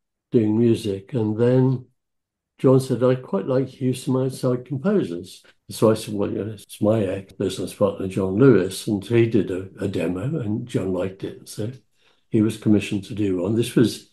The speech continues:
really just as he was building up to developing aids. And the awful thing was, you see, the hysteria at the time, I mean, people d-, didn't know what it was. So this was a, a killer plague.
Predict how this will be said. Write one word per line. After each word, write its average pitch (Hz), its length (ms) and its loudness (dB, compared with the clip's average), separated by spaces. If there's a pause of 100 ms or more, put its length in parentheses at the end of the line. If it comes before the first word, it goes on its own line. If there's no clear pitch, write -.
(340)
really 104 360 6
just 98 380 -2
as 90 160 -6
he 92 200 -4
was 98 500 -8 (180)
building 98 420 4
up 87 260 -6
to - 140 -8
developing 92 840 -8 (220)
aids. 92 380 -8 (440)
And 160 180 0
the 143 200 0
awful 175 420 0
thing 139 240 4
was, 95 300 -6 (100)
you 117 80 -10
see, 123 380 -2 (240)
the 135 100 2
hysteria 135 1080 0
at 104 120 -12
the 107 100 -8
time, 107 600 -8 (180)
I 156 60 -4
mean, 131 100 -4
people 151 380 -6
d-, - 420 -12
didn't 156 240 4
know 160 120 4
what 160 100 -2
it 160 120 -6
was. 143 400 -4
So 131 120 -2
this 120 180 -4
was 113 220 -10
a, 110 320 -4 (260)
a 127 80 -12
killer 131 460 0
plague. 135 680 -8